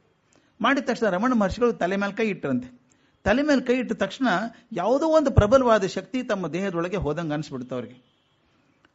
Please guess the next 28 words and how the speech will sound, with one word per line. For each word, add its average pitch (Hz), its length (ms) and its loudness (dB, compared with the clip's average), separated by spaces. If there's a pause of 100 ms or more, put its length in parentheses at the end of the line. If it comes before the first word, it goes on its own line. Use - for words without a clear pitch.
(200)
ಮತ್ತೆ 254 200 -6
ಮುಂದೆ 196 220 -4
ಒಂದೆರಡು 156 320 -4
ಮಾತಾಡಿ 180 440 -2
ರಮಣರು 151 340 -2
ಹೋಗ್ಬಿಟ್ರು 170 320 -2
ಅಲ್ಲಿಂದ. 120 240 -6 (1120)
ಇದೊಂದು 277 260 0
ಭಾರಿ 254 380 0
ನಿಗೂಢ 226 320 2
ಘಟನೆ 185 340 0
ಆಯ್ತಿದು. 147 440 -8 (680)
ಯಾಕಂದ್ರೆ 175 680 -4 (420)
ಅರುಣಾಚಲಕ್ಕೆ 240 760 4
ಕಾಲಿಟ್ಟ 240 580 0
ಮೇಲೆ 160 680 0 (520)
ರಮಣರು 240 460 6
ಕಡೆ 247 360 2
ತನಕನೂ 233 760 2 (160)
ಒಂದೇ 220 340 2
ಒಂದು 254 280 6
ದಿವಸ 208 220 2
ಕೂಡ 202 220 -2 (120)
ರಮಣಾಶ್ರಮ 170 540 -4
ಬಿಟ್ಟು 175 220 -10
ಹೋಗಿಲ್ಲ 135 260 -2
ಹೊರಗಡೆ 113 300 -8
ಅವರು. - 220 -20